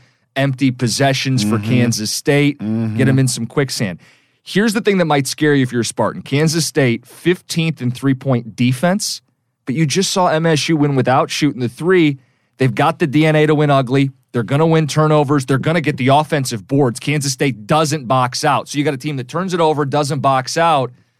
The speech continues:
Speaker 2: Here's the other thing.
Speaker 1: I love Michigan State in this. In fact, it's the Costa lock this week.
Speaker 2: Fuck. Fuck. All right. That doesn't make me feel great. Um,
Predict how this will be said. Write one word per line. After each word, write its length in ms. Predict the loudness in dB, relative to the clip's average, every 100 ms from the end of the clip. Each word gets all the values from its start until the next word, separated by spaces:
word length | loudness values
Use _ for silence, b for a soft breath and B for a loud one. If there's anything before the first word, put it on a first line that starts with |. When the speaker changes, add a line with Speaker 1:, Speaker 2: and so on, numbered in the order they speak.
| _ _ _ _ _
Speaker 2:
Here's 180 | -2 0
the 120 | 2 0
other 180 | 0
thing. 140 | -2 0
Speaker 1:
I 80 | 2
love 180 | 0
Michigan 380 | 0 -2 0 -2
State 200 | 0 -2
in 60 | -2
this. 140 | -2
In 80 | -2
fact, 320 | 0 0 0
it's 160 | -4 -6
the 100 | -4
Costa 380 | 0 0 0 -2
lock 280 | 0 -2 -4
this 200 | -10 -8
week. 360 | -10 -12 _ _ _ _ _ _
Speaker 2:
Fuck. 800 | -16 -6 -2 -2 -4 -10 -12 -12 _ _ _ _ _ _ _ _ _ _ _ _ _ _ _ _
Fuck. 680 | -4 2 2 2 -6 -20 -20 _ _ _ _ _ _ _ -12
All 160 | -6
right. 340 | -2 -2 -2 -8 _ _ _ _ _ _ _ _
That 240 | 0 0 0
doesn't 260 | -4 -2
make 200 | -6 -6
me 80 | -8
feel 240 | -10 -8
great. 300 | -8 -8 -10 -12 b b b
Um, 480 | -2 0 2 2 -2